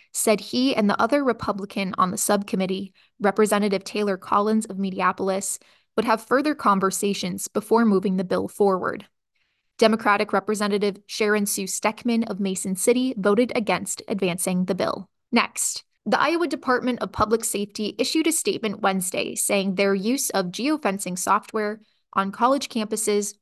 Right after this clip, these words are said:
was legal. This comes after defense lawyers representing student athletes charged with sports betting violations alleged, quote, "warrantless searches,"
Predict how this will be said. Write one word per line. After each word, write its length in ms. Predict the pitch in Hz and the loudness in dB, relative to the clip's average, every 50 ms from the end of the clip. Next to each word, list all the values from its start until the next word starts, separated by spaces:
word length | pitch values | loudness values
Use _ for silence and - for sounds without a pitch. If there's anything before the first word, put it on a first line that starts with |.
| _ | _
was 240 | - 202 208 196 190 | 0 2 2 2 0
legal. 480 | 196 185 175 180 - - - - - _ _ | -2 -2 -2 -2 -2 -4 -4 -6 -8 _ _
This 180 | 196 240 247 - | 2 4 4 4
comes 300 | - 247 247 240 226 226 | 2 2 4 4 4 4
after 320 | 214 202 202 - - 208 | 4 4 2 2 0 0
defense 440 | 190 208 196 - 202 202 208 - - | 0 -2 -4 -2 -2 -2 -2 -2 -2
lawyers 440 | 208 196 196 196 196 196 190 190 - | 0 0 2 2 2 0 -2 -2 -4
representing 520 | 214 214 - 277 240 262 240 226 240 233 | -4 -4 -2 -4 -2 -2 -2 0 0 0
student 420 | 220 - - - 208 190 202 214 - - | 0 -2 -2 -4 -4 -4 -4 -4 -2 -2
athletes 500 | 208 208 208 - 220 202 190 196 - - | -2 -2 -2 -2 -2 -2 -2 -4 -6 -10
charged 420 | - - 220 233 254 233 - - | -4 -2 0 0 0 0 -4 -6
with 140 | 196 - - | -8 -8 -8
sports 380 | - - 220 233 247 240 - | -8 -2 0 0 0 0 -2
betting 260 | - 226 214 196 190 185 | -2 -2 -2 0 -2 -2
violations 800 | 185 180 180 180 180 180 180 180 - - 190 185 185 185 - - _ _ _ _ _ - | -2 -2 -2 -2 -2 -2 -2 -4 -4 -4 -4 -4 -4 -4 -8 -14 _ _ _ _ _ 0
alleged, 580 | 214 214 220 208 208 202 196 - - - - | 2 4 6 4 4 2 0 -2 -6 -8 -10
quote, 460 | - - - 226 220 214 214 - - - _ _ _ _ - | -4 2 4 4 6 4 2 -2 -8 -14 _ _ _ _ -10
"warrantless 480 | 202 190 202 240 285 311 - 294 294 262 | -4 0 2 2 2 2 0 0 0 0
searches," 760 | - - - 226 214 214 - - 226 - - - - - - | 0 0 0 -2 -4 -4 -6 -8 -8 -8 -8 -8 -8 -8 -6